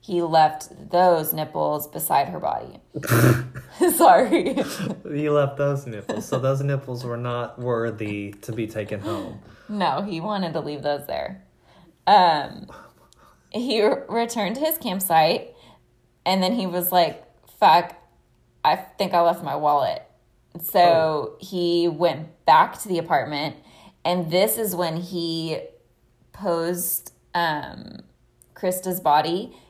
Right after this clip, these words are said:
Speaker 1: He had her body leaning up, and keep in mind, there's no head. So
Speaker 2: Uh-huh.
Speaker 1: he has her body leaning up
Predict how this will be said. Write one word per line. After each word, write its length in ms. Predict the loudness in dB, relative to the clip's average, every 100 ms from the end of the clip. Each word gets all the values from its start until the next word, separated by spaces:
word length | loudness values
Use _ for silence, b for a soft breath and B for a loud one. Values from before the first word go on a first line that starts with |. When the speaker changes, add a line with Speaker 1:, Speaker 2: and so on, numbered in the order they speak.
| _
Speaker 1:
He 140 | 0
had 220 | 4 4
her 420 | 4 2 2 2 0
body 300 | -2 -2 -6
leaning 480 | -6 -8 -8 -8 -4
up, 200 | -4 -2
and 140 | -8
keep 180 | -10 -8
in 80 | -4
mind, 420 | -2 -2 -8 -10
there's 240 | -8 -8 -6
no 160 | -6
head. 420 | -2 0 -2 -4 -12
So 120 | -6 -2
Speaker 2:
Uh-huh. 280 | 0 -2 B B B
Speaker 1:
he 80 | -6
has 100 | 0
her 80 | 2
body 260 | 6 6
leaning 580 | 4 -4 -6 -6 -4 -2
up 340 | 0 -2 -2